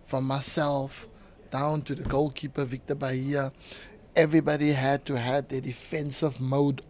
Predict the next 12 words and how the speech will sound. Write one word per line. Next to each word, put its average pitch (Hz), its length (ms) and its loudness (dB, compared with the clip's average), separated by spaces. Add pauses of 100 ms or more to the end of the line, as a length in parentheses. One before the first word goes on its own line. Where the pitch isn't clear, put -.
(140)
on, 156 380 4
switched - 720 2
on, 175 280 4 (1120)
and 135 240 -2
then, 131 460 -4 (760)
and 139 140 -2
then 147 180 -6
it's 135 200 -10
just - 300 -4
an 170 120 0 (100)
automatic 147 680 -6
switch - 520 -6